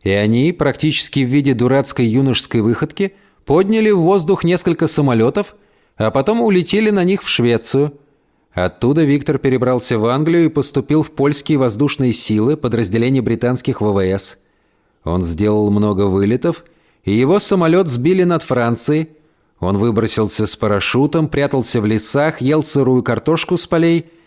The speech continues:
Ему помогло французское сопротивление, и он добрался до испанской границы. Он вернулся в Англию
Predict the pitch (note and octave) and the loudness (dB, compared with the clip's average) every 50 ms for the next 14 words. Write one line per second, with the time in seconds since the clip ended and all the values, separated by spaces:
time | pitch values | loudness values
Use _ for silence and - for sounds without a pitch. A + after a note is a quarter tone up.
0 | _ _ _ _ _ - G2+ A#2+ C#3+ E3 G3 G3+ - F#3+ E3+ D#3+ D#3+ D3+ D#3 F3 | _ _ _ _ _ -2 0 2 2 2 2 2 2 0 2 2 2 2 2 2
1 | E3 - D#3+ E3 D#3+ - - F3+ F3+ - - E3 D#3 - D#3+ C#3+ D3+ C3+ - - | 2 2 0 0 0 0 0 0 -2 0 0 0 0 0 -2 -2 -2 -2 -2 0
2 | A#2+ A2 A2 G#2+ A2 A#2+ D3+ F3+ G3 - _ _ _ _ _ _ _ _ - G#2+ | 2 2 2 2 2 2 2 0 -2 -4 _ _ _ _ _ _ _ _ 0 2
3 | C3 F#3+ A#3 A#3+ G#3+ G#3 F3+ E3 F3+ G3 G#3 - - F#3+ D#3+ D#3+ D#3 C#3+ - - | 2 4 4 4 2 2 2 2 2 0 0 0 0 0 2 2 2 0 0 -2
4 | E3 F3 F3 - - D#3 C3 B2+ A#2+ A#2 G2+ G2 F#2+ - - - G#2+ G2 - _ | -2 -2 -2 -2 -2 0 0 0 2 2 2 2 0 -2 -4 -4 -4 -6 -6 _
5 | _ _ _ _ _ _ _ _ _ _ _ _ - A2 B2+ C3+ C3 C3+ B2+ B2 | _ _ _ _ _ _ _ _ _ _ _ _ -4 -2 0 2 2 2 2 2
6 | C3+ C3+ C3 - - C3+ A2+ G#2 A#2 A#2+ B2+ B2+ C3 D#3 E3 F#3 F3+ | 2 0 0 0 -2 -2 0 0 2 0 2 2 2 2 2 0 -2